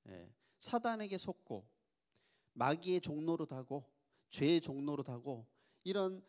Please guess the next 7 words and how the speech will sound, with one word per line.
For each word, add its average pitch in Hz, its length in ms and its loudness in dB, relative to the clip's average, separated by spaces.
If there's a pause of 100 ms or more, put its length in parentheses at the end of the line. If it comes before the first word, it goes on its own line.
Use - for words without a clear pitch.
(160)
고난과 156 960 2
어려움의 214 680 2
인생을 175 400 0
살 233 180 -2
수밖에 226 420 -2
없는 220 220 0
것입니다. 127 580 -4